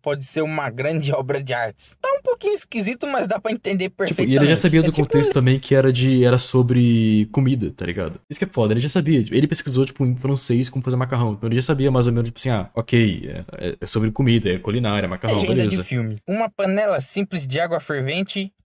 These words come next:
Speaker 1: o seu fusilho ou espaguete jogado solto na água, uma regra de drenagem e aqui está você com seu prato de massa habitual. Agora o meu, uma simples panela de água fervente com fusilho ou espaguete.
Speaker 2: Então, é, cadê o áudio? Eu não sei também.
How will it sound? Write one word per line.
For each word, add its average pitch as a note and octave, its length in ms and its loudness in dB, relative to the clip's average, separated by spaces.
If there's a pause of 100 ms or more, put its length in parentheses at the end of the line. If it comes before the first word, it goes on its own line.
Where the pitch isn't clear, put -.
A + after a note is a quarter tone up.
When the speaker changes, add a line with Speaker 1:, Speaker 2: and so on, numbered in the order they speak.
Speaker 1:
o D3 60 -8
seu G3 240 -4
fusilho F3 560 -4
ou F3 60 0
espaguete D3+ 640 -8
jogado D3 420 -4
solto E3+ 340 -8
na C3+ 120 -4
água, E3 400 -4
uma F#3+ 240 -4
regra F3 400 -6
de E3 140 -8
drenagem C#3+ 680 -4
e D3 80 -6
aqui D#3 300 -8
está D#3 380 -8
você D3+ 400 -8
com C#3 180 -8
seu C3 240 -6 (100)
prato D3+ 240 -8
de C#3+ 160 -10
massa C3 460 -8
habitual. A#2 640 -4 (140)
Agora C3 260 -2
o C3 40 0
meu, C3+ 260 -2 (180)
uma F3+ 200 -4
simples A3 420 -6
panela F3 420 -2
de C#3 140 -4
água D#3 180 -2
fervente C#3+ 600 -4
com D#3+ 180 -4
fusilho E3 760 -6
ou E3 60 0
espaguete. D3 640 -6
Speaker 2:
Então, C#3 380 0 (340)
é, B2+ 300 0 (220)
cadê D#3+ 180 -2
o G3 100 2
áudio? A#2 280 4
Eu - 20 2
não D#3 60 2
sei E3 180 0
também. C#3+ 220 2